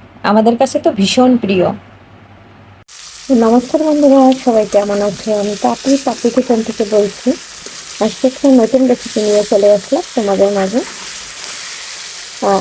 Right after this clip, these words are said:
আমি কিন্তু ঢাকা খাবার থেকে আসছি। দেখো বন্ধুরা, নিয়ে নিচ্ছি মাছ, নলা মাছ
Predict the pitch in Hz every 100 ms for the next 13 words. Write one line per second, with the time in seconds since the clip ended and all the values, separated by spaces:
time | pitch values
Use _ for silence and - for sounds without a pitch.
0 | - 208 233 262 294 285 262 233 240 208
1 | 196 190 190 220 208 214 196 - 381 453
2 | - - - - 196 190 269 240 226 240
3 | 302 392 - 220 233 220 220 - 381 427
4 | - - - - 240 185 196 254 - -
5 | 240 226 208 226 233 330